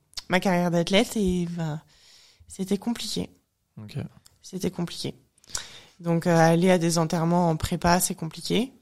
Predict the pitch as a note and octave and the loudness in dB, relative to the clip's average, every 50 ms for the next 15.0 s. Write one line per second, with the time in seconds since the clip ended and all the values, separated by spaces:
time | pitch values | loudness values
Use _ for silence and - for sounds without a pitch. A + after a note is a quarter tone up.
0 | _ _ _ _ _ _ - - - - - - G#2+ G#2+ G2 - G#2+ - - - | _ _ _ _ _ _ -12 -6 -4 -4 -2 0 0 0 2 2 0 0 0 0
1 | A2 - - C3 A2+ G#2 G#2 G#2+ A2 G#2+ G#2 G2+ G2 G2 G2 F#2+ G2 G2+ G2 A#2 | 0 0 2 2 0 0 2 0 0 0 0 0 0 0 -2 -2 -2 -4 -6 -6
2 | G3+ G3+ G3 - - _ - - - - A2+ - - - - A#2 A2 A2 - A2+ | -6 -6 -6 -6 -8 _ -12 -4 -2 -2 0 0 -2 0 2 2 2 2 0 -4
3 | G#2 A2+ G2+ - - G#2+ - A#2 A2+ G#2+ G#2 - - A#2 G#2 - - - G#2+ - | -6 -4 -4 -6 -6 -6 -6 -6 -8 -6 -6 -6 -6 -6 -8 -10 -14 -20 -20 -12
4 | - F#3 F3+ - - - - - _ _ _ A#2 A2+ G#2 F#3+ - _ _ _ _ | -6 -4 -4 -4 -4 -8 -18 -20 _ _ _ -4 -4 -4 -4 -6 _ _ _ _
5 | _ _ _ _ _ _ _ - F#3 F3+ - - F#3 F3+ F3+ F3 F3 F3 F3+ E3+ | _ _ _ _ _ _ _ -10 -10 -10 -6 -4 -2 0 0 2 2 2 2 0
6 | E3 E3+ _ G#3 G3 G3 F#3+ F#3 F#3 F#3+ F#3+ F#3 F3+ E3+ E3 D#3+ D#3+ - - E3+ | 0 -2 _ 4 6 6 8 6 6 4 4 4 4 2 2 0 0 0 -2 -2
7 | D#3 F3 D#3+ E3 E3+ D#3+ F#3 E3 E3 F3 E3+ E3 E3 E3+ D3+ - - - - F3+ | -2 -2 0 0 0 0 0 0 0 0 0 0 0 -2 -2 -2 -4 -4 -2 -2
8 | F3+ E3+ E3 D#3+ - - F3+ E3+ F#3 F3 F3 E3 D#3+ D3+ - - D#3+ D3 C#3+ D3 | -2 -2 -2 -4 -4 -6 -4 -2 0 0 0 0 -2 -4 -6 -8 -6 -4 -4 -4
9 | D3 - - - D3 D3+ E3+ G3+ - - _ _ _ _ _ _ _ _ _ _ | -4 -4 -4 -4 -2 0 0 -2 -2 -6 _ _ _ _ _ _ _ _ _ _
10 | _ _ _ _ _ _ _ _ _ _ - - F3+ E3 D#3+ D#3+ D3 D3+ D#3 F3+ | _ _ _ _ _ _ _ _ _ _ -12 -4 -2 0 2 2 2 2 2 2
11 | F3+ - - - D3+ D3 - - - F#3 G3+ G3+ - _ _ _ _ _ _ _ | 0 -2 -4 -8 -12 -14 -14 -12 -6 -6 -6 -6 -8 _ _ _ _ _ _ _
12 | _ _ _ - - _ - - _ _ _ _ _ F#3+ G3+ A3 A3 G3+ - G#3+ | _ _ _ -8 -8 _ -18 -20 _ _ _ _ _ -2 2 2 2 4 4 6
13 | G3 F#3+ F3 F3+ F3 G#3 A3 G#3 G3+ F3 - - - - - - - - - - | 6 8 8 8 6 4 4 4 4 4 2 0 -10 -16 -14 -12 -12 -12 -14 -16
14 | - - - F3 F3+ F3+ F3 - G3 F#3 F3 E3+ E3+ E3 E3 D#3+ D#3 D#3 D3+ D3+ | -18 -10 -4 -2 -2 -2 0 2 4 6 6 6 6 6 6 6 4 4 4 2